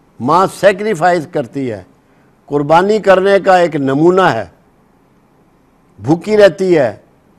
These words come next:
गीले में रहती है, बेआराम रहती है, रातों को जागती है, मगर जिस औलाद से उसे कल कुछ भी नहीं लेना,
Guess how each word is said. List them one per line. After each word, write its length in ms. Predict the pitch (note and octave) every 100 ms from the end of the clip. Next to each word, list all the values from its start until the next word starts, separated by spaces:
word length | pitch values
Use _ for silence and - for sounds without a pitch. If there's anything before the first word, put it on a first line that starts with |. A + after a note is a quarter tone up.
| _ _ A#2
गीले 380 | B2+ G3 G#3
में 120 | G#3 G3
रहती 360 | F3+ - D#3
है, 280 | C#3 A2+ G2+ _ _ _
बेआराम 600 | G2 D3 F3+ D3+ D#3 G3+ F#3+
रहती 360 | F3+ C#3+ D#3+
है, 260 | C#3 A2 - _ _ _ -
रातों 360 | C#3 D#3 F#3+
को 120 | E3+ D#3+
जागती 560 | G2 B2 C#3+ - C#3
है, 180 | F#2+ D#2 _ _ _ _ _ _ _ _ _ _ _ _ _ _ _ -
मगर 600 | G#2 C#3 E3 F#3+ D#3 G#2+ _ _ _ _ _ _ _ _ A2+
जिस 260 | F3+ G#3+
औलाद 380 | F#3+ F3+ F3+ G3
से 180 | - G3+
उसे 220 | F3 F#3
कल 260 | - F3+ E3
कुछ 280 | - D#3
भी 160 | F3+ F#3
नहीं 220 | E3+ C#3
लेना, 380 | B2+ A#2 A2+ G#2+